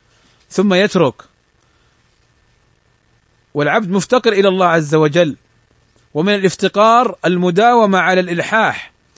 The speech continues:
وعلى سؤال الله عز وجل كل شيء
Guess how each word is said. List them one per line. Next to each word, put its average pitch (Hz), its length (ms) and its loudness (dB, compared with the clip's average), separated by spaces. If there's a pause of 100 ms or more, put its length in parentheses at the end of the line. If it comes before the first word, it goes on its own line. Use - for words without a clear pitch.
(680)
وعلى 185 640 2
سؤال 214 400 -2
الله 220 200 0
عز 180 340 0
وجل 180 380 2
كل 294 360 0
شيء 175 300 -2